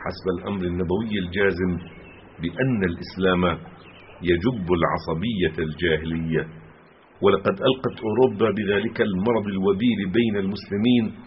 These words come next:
ليمزقهم ويفرقهم شذر مذر، ليسهل عليه ابتلاعهم قطعا متناثرة. ولقد بذلت ما وسعني الجهد لعلاج هذا الداء الخبيث، ويشهد طلابي ومن له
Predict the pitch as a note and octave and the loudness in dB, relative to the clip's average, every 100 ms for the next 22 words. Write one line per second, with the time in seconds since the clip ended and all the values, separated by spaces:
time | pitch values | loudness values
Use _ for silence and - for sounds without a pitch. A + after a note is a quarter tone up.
0 | - - - F2 F#2 F#2+ F#2+ E2 - - | -20 -20 -14 -4 0 2 2 0 -4 -4
1 | F#2+ G2+ F#2+ E2+ G2+ G2 - - G#2+ - | -6 -2 -2 -2 -2 -4 -2 -2 -2 -2
2 | F#2+ G2 F#2 F2 A2+ G2+ G2 G2 A2 G#2 | -4 -2 -2 0 -2 0 0 0 2 2
3 | F#2 - - - - - - - D#2+ F2 | 0 -2 -16 -20 -20 -20 -20 -6 0 0
4 | - F2+ E2 G#2+ G2 G2 - F#2+ F#2+ F#2+ | 0 0 2 2 2 0 0 0 2 2
5 | G#2+ G#2 F#2 - - - - - - - | 2 2 0 -6 -18 -20 -20 -20 -20 -6
6 | C3+ A2+ - G2+ F#2+ G2+ A2 G#2 G2+ F#2 | -2 0 2 2 2 -2 -2 0 0 2
7 | A#2 G2+ F2 - - - - - F2 F2 | 2 0 -2 -12 -20 -20 -20 -4 -4 -2
8 | F#2+ E2+ F#2 A#2+ - G2 G2+ G2 G2 A#2+ | -4 0 2 2 -2 -2 0 2 2 0
9 | G#2+ G2+ F2+ A2 G2 E2+ - - - - | 0 0 -2 -4 -6 -8 -16 -20 -20 -20
10 | - D#2+ F2+ G2+ F#2+ F2+ G2 F2+ E2+ D#2+ | -6 -2 0 0 0 -2 -4 -4 -4 -2
11 | G#2 F#2 - F#2 A2 G#2+ - - - - | -2 -2 -4 -2 0 0 -2 -12 -20 -20
12 | - - - F2+ F#2+ F#2+ F#2 F2 F#2 F#2+ | -20 -16 -2 0 0 -2 -4 -2 -2 2
13 | A#2 G2 F#2+ F2 - - - - - E2 | 2 2 0 0 -4 -16 -20 -20 -4 0
14 | F#2 F2+ F2 G2 | 2 2 0 -2